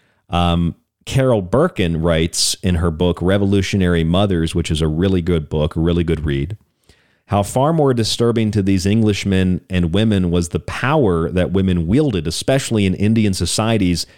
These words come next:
that relied primarily upon agriculture. A lot of these societies were matrilineal, meaning they traced their genetics based on mothers rather than fathers. They were matriarchal.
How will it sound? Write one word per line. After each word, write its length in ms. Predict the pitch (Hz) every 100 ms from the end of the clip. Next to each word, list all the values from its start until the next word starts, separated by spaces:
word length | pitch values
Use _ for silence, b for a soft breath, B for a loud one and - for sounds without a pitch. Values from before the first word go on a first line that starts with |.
| b b -
that 120 | 95
relied 360 | 101 98 92 -
primarily 560 | 95 90 104 107 98
upon 360 | 87 - 85 78
agriculture. 800 | 87 101 92 - 73 - 67 b b b b -
A 80 | 92
lot 200 | 104 123
of 100 | 113
these 180 | 113
societies 680 | - 95 - 101 107 98 87
were 340 | 92 90 85 - _ _ 85
matrilineal, 1080 | 90 92 110 113 - 104 95 110 104 67 - _ _ _ _
meaning 300 | 92 95 101
they 120 | 95 92
traced 360 | - 104 101
their 100 | 95
genetics 420 | 85 95 95 92
based 320 | - 92 90 92
on 140 | 85
mothers 500 | 90 104 98 92 -
rather 240 | 92 87
than 180 | 82 85
fathers. 520 | 78 107 110 80 67
They 120 | 87 82
were 280 | 85 82 -
matriarchal. 920 | 90 90 - 85 90 101 - 58